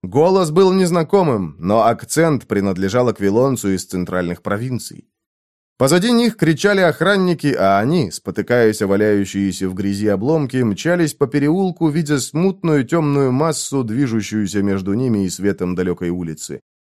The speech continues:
Но люди в капюшонах внезапно повернулись к глухой стене, и Конан разглядел там дверь.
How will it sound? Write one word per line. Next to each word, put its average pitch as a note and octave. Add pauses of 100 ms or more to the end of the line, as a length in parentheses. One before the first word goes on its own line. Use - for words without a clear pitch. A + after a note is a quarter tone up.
(160)
Но D#3+
люди G3+
в G3
капюшонах F3
внезапно D3
повернулись D3+
к -
глухой C#3+
стене, E3+
и A#2+
Конан D#3+
разглядел A#2
там G2+
дверь. E2